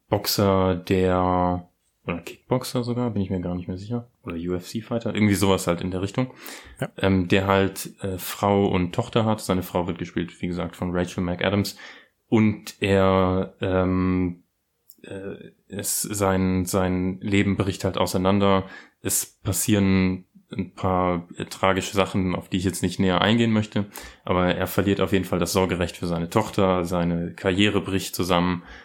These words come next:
Speaker 1: Ähm, und er muss dann dafür kämpfen, das alles wieder zurückzubekommen.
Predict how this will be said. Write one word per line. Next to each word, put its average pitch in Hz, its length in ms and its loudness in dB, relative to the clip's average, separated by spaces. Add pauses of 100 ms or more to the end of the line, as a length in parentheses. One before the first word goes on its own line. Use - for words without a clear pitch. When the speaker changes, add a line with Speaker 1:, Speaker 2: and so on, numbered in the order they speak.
(240)
Speaker 1:
Ähm, 90 580 -2
und 90 540 0 (140)
er 92 200 0
muss 92 220 0
dann 90 120 4
dafür 87 220 2
kämpfen, 92 420 0
das 85 140 -2
alles 87 240 -2
wieder 85 180 0
zurückzubekommen. 90 800 -4